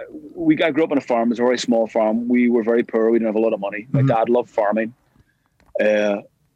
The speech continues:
Speaker 1: my dad was not a great businessman, but he was an amazing farmer. Um, and, you know, he was, he worked three six five a year, sun up, sun down,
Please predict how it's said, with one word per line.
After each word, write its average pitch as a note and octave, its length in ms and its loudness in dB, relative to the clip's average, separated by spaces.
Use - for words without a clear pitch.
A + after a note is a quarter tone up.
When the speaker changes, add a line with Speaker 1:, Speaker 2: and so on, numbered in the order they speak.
Speaker 1:
my D3 80 0
dad C#3 180 2
was - 320 -4
not C#3+ 180 0
a B2+ 40 0
great B2+ 180 0
businessman, A#2 480 -2
but A2 80 -2
he A#2 80 0
was A2 100 -2
an A2 60 -2
amazing G#2 360 -2
farmer. G#2+ 420 -4
Um, A2+ 440 2
and, B2+ 340 0
you G#3 120 0
know, - 300 -4
he C#3 160 0
was, D3+ 140 2
he C#3 200 0
worked D3+ 360 -2
three D3 180 -2
six D3+ 200 -6
five C#3+ 220 0
a C3 40 2
year, C#3+ 380 0
sun C#3+ 240 -2
up, - 180 -4
sun C3+ 220 0
down, C3 420 -2